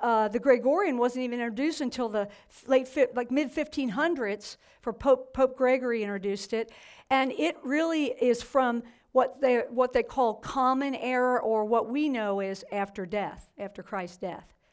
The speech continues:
Okay? Now, let's move into the prophetic view for the calendar year of twenty twenty.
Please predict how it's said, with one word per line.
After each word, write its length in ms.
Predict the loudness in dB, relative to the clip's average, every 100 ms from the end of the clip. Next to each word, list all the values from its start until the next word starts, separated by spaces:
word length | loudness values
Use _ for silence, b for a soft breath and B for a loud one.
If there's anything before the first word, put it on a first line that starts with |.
| _
Okay? 320 | -8 0 2 0 -4 _ b b b b -4
Now, 300 | 0 0 -4 _ b b 0
let's 380 | 6 6 4
move 280 | -2 0 0
into 240 | 0 -2 -4
the 80 |
prophetic 520 | -6 -6 0 0 0 -2
view 160 | -4
for 140 | -2 -4
the 100 | -4
calendar 480 | -2 -2 -2 -4
year 220 | -4 -2 -2
of 120 | -4
twenty 400 | -6 -4 -4 -6
twenty. 500 | -8 -8 -6 -8